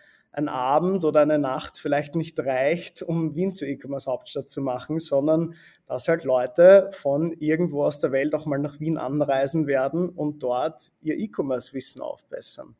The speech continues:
Und das heißt, für dich als Unternehmerin, als Unternehmer, dass du auch eine Strategie brauchst, um dich dorthin zu bringen. Und das heißt, du musst regelmäßig Events veranstalten, wie jetzt zum Beispiel, wir machen siebenmal im Jahr allein im Talent Garden diese E-Commerce Inspiration Nights.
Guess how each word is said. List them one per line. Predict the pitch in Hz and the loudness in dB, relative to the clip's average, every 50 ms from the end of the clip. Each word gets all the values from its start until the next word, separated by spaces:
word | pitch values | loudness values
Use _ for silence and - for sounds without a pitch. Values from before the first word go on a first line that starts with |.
| _ _ - - - _ _ _ _ - | _ _ -20 -20 -20 _ _ _ _ -18
Und | 127 127 | -16 -12
das | 117 131 | -6 -4
heißt, | 135 139 135 - - | -2 -2 -2 -4 -8
für | - 131 | -10 -6
dich | 147 156 156 165 | -6 -4 0 0
als | 147 135 - - - - - _ | 0 0 -2 -6 -8 -10 -12 _
Unternehmerin, | - 139 - - 131 123 143 170 175 165 196 202 | -14 -12 -10 -8 -6 0 2 2 4 4 6 4
als | 190 156 - | 4 4 2
Unternehmer, | 147 139 - 131 127 127 120 123 135 147 160 175 175 - - - | -2 -4 -4 -4 -6 -4 -6 -2 0 2 2 2 0 -4 -12 -10
dass | - - - | -8 -4 -2
du | 147 | -2
auch | 131 | 0
eine | 143 151 | 0 0
Strategie | 143 - 151 147 151 147 143 165 160 | 0 2 0 0 0 -2 -4 -4 -6
brauchst, | - 131 139 139 143 139 - - | -2 2 2 2 2 2 -2 -6
um | - 139 139 139 | -6 -8 -8 -6
dich | - 123 - - | -6 -8 -8 -8
dorthin | - 139 127 - - 139 139 | -6 -6 -6 -4 -6 -8 -8
zu | - - 127 | -8 -10 -12
bringen. | - - 123 123 127 135 147 156 | -14 -14 -12 -10 -6 -4 -4 -4
Und | 147 135 - | -4 -6 -6
das | 131 - - | -6 -2 -2
heißt, | 127 123 127 120 - - - _ - - - - - _ _ _ _ | -2 -2 -4 -6 -10 -12 -16 _ -20 -20 -20 -20 -20 _ _ _ _
du | - 135 | -10 -6
musst | 139 139 131 - | -6 -6 -4 -2
regelmäßig | 127 143 139 143 147 156 143 - 180 147 165 | -2 0 0 2 2 2 2 2 2 2 2
Events | 147 156 156 156 160 - | 4 4 2 2 0 -2
veranstalten, | - - 143 131 135 143 - - - 139 135 131 - - 135 | -2 0 0 0 0 -4 -4 -4 -2 -2 -2 -2 -4 -6 -6
wie | 135 | -6
jetzt | 135 131 - - | -2 -2 -2 -2
zum | - 135 | -2 -6
Beispiel, | 135 127 - - 139 | -10 -12 -10 -8 -8
wir | 135 131 127 | -6 -6 -6
machen | 135 131 117 - | -6 -8 -8 -6
siebenmal | 135 - - 160 160 165 151 139 139 147 | -6 -4 -4 0 0 2 4 4 4 4
im | 143 143 | 2 2
Jahr | 131 127 135 135 139 | 2 2 2 2 2
allein | 143 139 135 135 139 | 2 0 0 -2 -2
im | 139 139 | -4 -6
Talent | - - 139 143 147 147 143 | -4 -2 0 0 0 0 0
Garden | 143 139 127 127 135 135 | -2 -2 -2 -2 -2 -4
diese | 135 131 - 143 | -8 -6 -8 -8
E-Commerce | 135 - - 135 135 127 - - | -10 -14 -14 -10 -8 -8 -6 -6
Inspiration | 143 - - - 147 147 143 143 - - 143 | -8 -10 -6 -2 0 0 0 0 -2 -4 -4
Nights. | 139 131 131 127 131 - - | -2 0 0 -2 -2 -2 -6